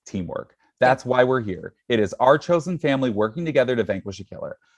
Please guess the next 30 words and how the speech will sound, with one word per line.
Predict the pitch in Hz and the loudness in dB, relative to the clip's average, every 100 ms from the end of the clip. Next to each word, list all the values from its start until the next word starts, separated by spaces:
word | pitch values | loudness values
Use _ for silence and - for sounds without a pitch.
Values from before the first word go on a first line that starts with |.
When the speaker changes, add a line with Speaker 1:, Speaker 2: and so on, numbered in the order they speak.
| _ | _
Speaker 2:
And, | 233 226 | -2 4
Speaker 1:
So | 226 | 8
Speaker 2:
and | 220 220 | 8 8
that | 214 202 | 4 0
the | 226 | -4
final | 226 - 202 220 214 | -4 -2 0 0 -2
girl | 196 196 185 | -2 -2 -2
need | 180 190 196 | -4 -6 -6
not | 180 180 - | -6 -6 -6
persevere | 196 190 180 175 170 | -8 -6 -8 -6 -6
on | 165 | -6
her | 170 170 | -6 -6
own, | 175 160 151 | -6 -8 -10
and | 175 165 | -12 -12
that | - | -12
Sydney | - 175 180 170 | -10 -8 -8 -10
and | 165 | -10
Gale | 156 151 151 143 | -8 -8 -10 -8
are | 160 | -8
the | 160 | -6
dark | 160 160 156 - | -6 -8 -8 -10
and | 170 | -12
light | 156 151 - | -10 -14 -12
half | 160 127 - - | -10 -12 -12 -12
of | 165 | -8
a, | 151 143 - | -8 -10 -10
of | 180 | -4
a | 185 185 | -4 -4
whole | 196 185 170 165 | -2 -2 -2 -6
entity. | 151 139 127 - - | -12 -14 -18 -20 -20